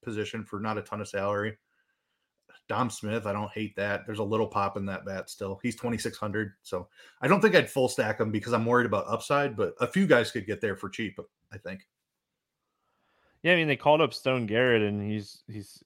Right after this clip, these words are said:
Speaker 2: hit everything, and they don't play him every day. So, um, I have no idea what's going on with that, but, um,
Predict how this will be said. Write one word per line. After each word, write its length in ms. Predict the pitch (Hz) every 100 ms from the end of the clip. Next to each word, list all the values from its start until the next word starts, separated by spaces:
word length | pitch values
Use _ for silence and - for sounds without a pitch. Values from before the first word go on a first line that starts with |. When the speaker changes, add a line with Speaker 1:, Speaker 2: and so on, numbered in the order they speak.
| 101
Speaker 2:
hit 320 | 135 117 113
everything, 560 | 107 113 110 95 95 98
and 120 | 98
they 140 | 101
don't 220 | 101 104 -
play 160 | 107
him 80 | 104
every 160 | 98 101
day. 160 | 101
So, 400 | - 107 104 110 -
um, 220 | 107 113
I 40 |
have 100 | 127
no 160 | 117 117
idea 200 | 107 107
what's 140 | 101
going 220 | - 104
on 120 | 104 101
with 100 | 95
that, 340 | 104 101 95
but, 1160 | 107 98 - _ _ _ _ _ _ _ - 123
um, 560 | 117 110 107 101 95